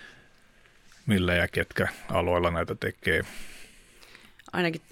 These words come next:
Speaker 2: <clears throat> tuolla arktisen tutkimuksen puolella, niin, ää, tota, oli tavoite siis perustaa Sodankylään sellainen yhteinen avaruus-, arktis-, ää, revontuli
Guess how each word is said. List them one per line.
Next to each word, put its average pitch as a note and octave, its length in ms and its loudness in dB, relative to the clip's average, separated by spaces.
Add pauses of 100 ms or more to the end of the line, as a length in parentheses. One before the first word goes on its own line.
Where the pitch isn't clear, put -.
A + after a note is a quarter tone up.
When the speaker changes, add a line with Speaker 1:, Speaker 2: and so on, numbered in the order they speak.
(120)
Speaker 2:
<clears throat> D3+ 320 2
tuolla - 180 2
arktisen D#3+ 480 2
tutkimuksen D3+ 580 0
puolella, D3+ 480 4
niin, D3+ 360 2
ää, C#3+ 220 0
tota, D3 460 0 (420)
oli D#3 180 4
tavoite D#3 540 2 (140)
siis - 220 0
perustaa C#3 440 0
Sodankylään D3+ 920 2 (260)
sellainen - 540 0
yhteinen - 720 0 (280)
avaruus-, C#3+ 800 2
arktis-, - 720 0
ää, C3 280 0 (140)
revontuli C#3 720 4